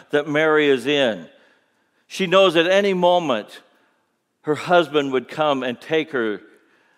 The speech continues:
to be his bride and consummate their marriage and live together. And suddenly, the Lord, an angel comes and says,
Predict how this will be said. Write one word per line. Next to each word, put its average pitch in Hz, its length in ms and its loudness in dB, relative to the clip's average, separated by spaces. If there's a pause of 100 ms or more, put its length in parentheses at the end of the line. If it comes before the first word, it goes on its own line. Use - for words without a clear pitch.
(120)
to 127 100 -16
be 151 180 0
his 135 200 -2
bride 139 360 0
and 117 140 -6
consummate 139 640 -4
their 120 160 -4
marriage 120 680 -2
and 113 220 -10
live 120 320 -6
together. 101 600 -6 (4000)
And 98 140 -20
suddenly, 120 540 -4 (2250)
the 104 60 -14
Lord, 110 520 -4
an 104 180 -10
angel 113 360 -8
comes 95 440 -12
and 90 100 -14
says, 95 400 -10